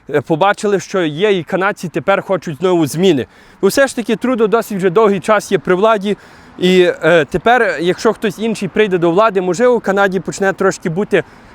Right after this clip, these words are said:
краще, але нічого не зміниться зразу. Повірте мені, треба час,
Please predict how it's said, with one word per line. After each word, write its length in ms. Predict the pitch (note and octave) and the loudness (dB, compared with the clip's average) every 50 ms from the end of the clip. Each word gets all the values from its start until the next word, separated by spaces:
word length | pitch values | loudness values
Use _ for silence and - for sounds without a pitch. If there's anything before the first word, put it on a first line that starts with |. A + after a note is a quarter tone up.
| - - | -20 -14
краще, 560 | - - A3 A#3+ A#3+ G#3 - - - A3 G3 - - - - | -4 0 2 2 2 0 -4 -2 -2 -2 -2 -2 -8 -18 -4
але 200 | - G3+ G3+ G#3 | -2 0 0 0
нічого 300 | G#3 G#3 G3 - C4 C4 | 0 -2 -4 0 0 0
не 100 | B3+ A#3 | 0 0
зміниться 480 | F#3 E3 G3 G#3+ G#3+ G3+ - - F#3+ D3+ | -2 0 0 0 0 0 0 0 -2 0
зразу. 400 | C3 D#3+ E3+ F3 E3 B2 A#2+ A#2 - | 0 2 2 2 2 0 -4 -10 -6
Повірте 380 | - E3+ F#3+ G#3+ G#3 - - D#3+ | -4 0 2 2 0 2 0 -2
мені, 240 | C#3+ C3+ B2+ B2 A#2 | 0 0 -2 -2 -2
треба 340 | - F#3+ A#3+ A#3 A3+ F#3 | 0 2 2 2 2 0
час, 460 | - - - A3 A#3 A#3 - - - | -2 0 0 0 0 0 -2 -6 -16